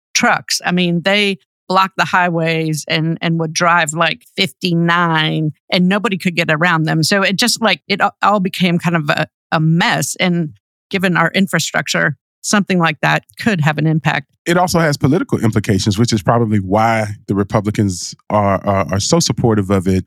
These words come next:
Speaker 2: Three hundred million dollars travel across this bridge between the U S and Canada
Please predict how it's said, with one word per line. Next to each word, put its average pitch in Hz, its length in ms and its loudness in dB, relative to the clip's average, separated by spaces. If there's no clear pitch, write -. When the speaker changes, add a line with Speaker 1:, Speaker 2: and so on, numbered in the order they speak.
Speaker 2:
Three 147 260 4
hundred 131 560 2
million 143 880 2
dollars 120 720 -2
travel 131 340 0
across 135 440 -2
this 113 200 -2
bridge 104 400 0
between 107 300 0
the 104 100 0
U 107 160 2
S 98 140 -2
and 95 100 -2
Canada 95 360 -2